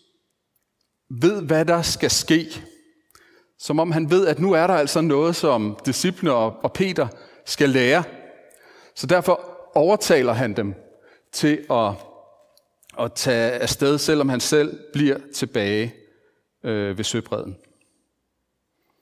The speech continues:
Hvorfor sker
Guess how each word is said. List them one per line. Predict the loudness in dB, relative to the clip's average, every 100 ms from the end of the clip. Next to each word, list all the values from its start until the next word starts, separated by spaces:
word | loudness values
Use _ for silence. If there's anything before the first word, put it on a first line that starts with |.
| _ -20 _ _ _ _ _ _ _ _ _ _ _ _ _ _ _ _ _ _ _ _ _ _ _ _ _ _ _ _ _ _ -4
Hvorfor | -4 0 -2 -2 -16 -20 -20 _
sker | -12 -2 2 2